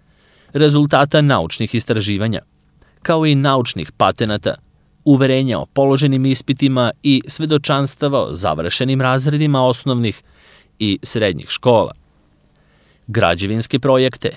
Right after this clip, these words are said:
laboratorijske analize tehničkih uzoraka,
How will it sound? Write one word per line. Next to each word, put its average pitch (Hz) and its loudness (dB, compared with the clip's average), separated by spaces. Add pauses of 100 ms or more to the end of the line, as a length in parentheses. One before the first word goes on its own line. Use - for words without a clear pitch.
(280)
laboratorijske 127 2
analize 120 0
tehničkih 117 -2
uzoraka, 113 0